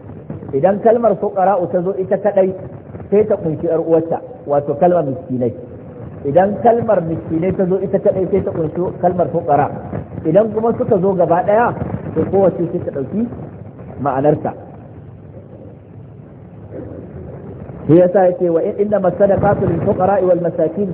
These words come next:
sara naw'aini, sun zama abubuwa ne daban-daban. Wa qad qila inna al-khassa al-ma'tuf 'ala al-'am la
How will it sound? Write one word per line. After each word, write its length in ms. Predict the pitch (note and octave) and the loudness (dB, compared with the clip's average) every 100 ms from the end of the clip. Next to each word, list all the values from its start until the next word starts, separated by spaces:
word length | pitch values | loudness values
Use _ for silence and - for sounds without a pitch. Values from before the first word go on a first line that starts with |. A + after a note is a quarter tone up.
| - | 0
sara 520 | F3 F#3 F#3 F#3 F#3 | 2 4 2 2 0
naw'aini, 720 | F3+ D3 C3 C#3 C#3+ C#3+ D3 - | 0 -2 -2 -2 -2 -4 -6 -6
sun 140 | E3+ | -2
zama 220 | E3+ E3+ D#3+ | 0 2 2
abubuwa 400 | D#3+ E3 F3+ C#3 | 2 4 4 4
ne 140 | C#3 | 2
daban-daban. 420 | C3 A#2 A2+ F2+ - - - - A#2+ A2+ A2 - - - - - - - | 0 -2 -4 -6 -10 -18 -20 -20 -18 -18 -18 -18 -20 -20 -20 -20 -8 0
Wa 120 | D3+ | 4
qad 220 | G#3+ A3+ A#3+ | 4 2 0
qila 260 | A#3 F3 - - - - - - - - - - | 2 2 0 -12 -18 -20 -20 -20 -20 -20 -20 0
inna 300 | F3+ A#3 A3 | 2 2 2
al-khassa 500 | F#3+ F3 G3 F#3+ F#3+ | 0 2 2 2 2
al-ma'tuf 540 | E3+ D#3+ D3 D#3+ F#3+ E3+ | 2 0 -2 -2 0 0
'ala 260 | D3 E3+ C#3 | 0 0 0
al-'am 220 | C#3+ B2+ - - | 0 -4 -8 -12
la 240 | A#2 D#3+ | -2 4